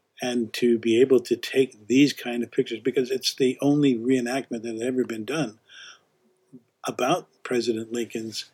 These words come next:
funeral procession and stop off in Chicago. So that, that in part was really cool. But the photographs, as you can see, the one that you're looking at,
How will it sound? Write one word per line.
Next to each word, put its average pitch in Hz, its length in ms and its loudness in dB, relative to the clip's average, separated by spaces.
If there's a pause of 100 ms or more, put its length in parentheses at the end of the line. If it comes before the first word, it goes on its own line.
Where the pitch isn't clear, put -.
(300)
funeral 131 500 2
procession 117 680 -4 (100)
and 117 260 -4
stop - 340 -2
off 117 200 -14
in 117 60 -10
Chicago. 123 640 -4 (480)
So 147 420 8
that, 143 440 -4
that 156 180 2
in 131 140 -4
part 131 280 -2
was 113 200 -6
really 120 260 0
cool. 117 400 -2 (720)
But 143 100 -6
the - 60 -8
photographs, 147 720 6 (360)
as 127 160 0
you 127 80 2
can 120 140 -4
see, 131 220 2
the 117 140 0
one 117 280 -4
that 113 160 -6
you're 117 100 0
looking 113 280 -4
at, 101 180 -12